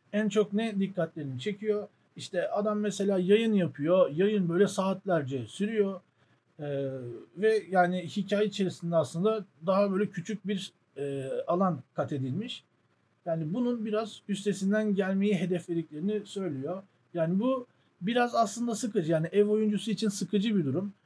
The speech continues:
Çünkü küçük küçük parçalar demek aslında çok basit, derinliği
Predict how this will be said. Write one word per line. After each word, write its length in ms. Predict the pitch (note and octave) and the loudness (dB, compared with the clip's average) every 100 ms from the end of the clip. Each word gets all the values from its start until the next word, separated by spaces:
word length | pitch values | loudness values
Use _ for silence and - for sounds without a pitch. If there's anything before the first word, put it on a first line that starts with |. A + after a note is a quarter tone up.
| _ - | _ -4
Çünkü 440 | E3+ E3+ G#3+ - _ - | -4 -2 -4 -6 _ -4
küçük 340 | G3+ A#3 - | -4 -2 -4
küçük 300 | G#3+ G#3+ - | -4 -4 -6
parçalar 580 | G3 F#3 G#3 G3+ A3+ G3+ | -6 -4 -4 -2 0 0
demek 320 | F#3 G#3+ A#3 | 0 -2 -4
aslında 460 | F3 D#3+ F#3 A#3+ G#3 | -8 -4 -2 -2 -4
çok 240 | A#3 G#3+ E3 | -8 -8 -8
basit, 580 | C#3 D#3+ D#3+ B3 - _ _ B2 | -2 -2 0 -8 -10 _ _ -4
derinliği 640 | D#3+ E3+ F#3+ G3+ G#3 | -2 0 2 4 2